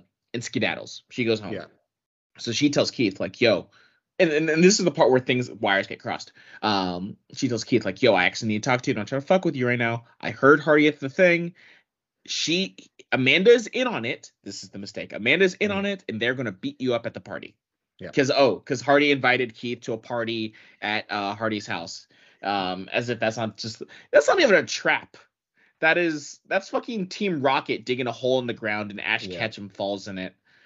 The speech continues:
Speaker 2: I'm like,
Speaker 1: Like
Speaker 2: Dude, I'm not g-, even if, even if he was trying to be sincere, it's like, dude, I'm not going to your ex's party. I'm not bringing
Speaker 1: Right.
Speaker 2: you to your ex. Like, this is too incestual for
Speaker 1: Yeah,
Speaker 2: me.
Speaker 1: both,
Speaker 2: I'm
Speaker 1: like,
Speaker 2: like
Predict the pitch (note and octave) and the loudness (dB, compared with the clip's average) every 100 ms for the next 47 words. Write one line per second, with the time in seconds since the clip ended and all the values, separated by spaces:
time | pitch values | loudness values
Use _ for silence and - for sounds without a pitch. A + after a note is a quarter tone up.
0 | _ - B2 A2+ G#2+ G#2+ G2 A2 G2+ - | _ -10 -2 0 0 -2 -2 -4 -6 -12
1 | A2 F#2 A2 D3+ A3 F3+ - A#2+ B2 D3 | -10 -4 2 4 6 4 2 -2 0 0
2 | C#3+ A#2+ A2+ G#2+ G2 G2+ G#2+ G2 F#2+ G2 | 0 -2 0 -2 0 -2 -6 -6 -4 -4
3 | G#2+ G2+ G2+ A#2 A2 F#2+ D2+ D#2+ - E2 | -6 -6 -4 -4 -4 -6 -6 -8 -12 -16
4 | - D#2+ D#2 - - C3+ A2+ A2 A2 F#2 | -14 -14 -14 -10 0 2 6 8 8 6
5 | F#2 F2 D2+ F#2 E2+ G2 A2+ A#2 A#2 G#2 | -2 -2 -2 -2 -2 0 0 0 -2 -2
6 | - G2+ F2 E2 F2+ E2+ - E2+ E2+ C#4+ | 2 2 2 -6 -8 -8 -8 -6 -2 2
7 | E3 - A#3 A3+ G3+ F#3+ | 2 4 6 6 6 0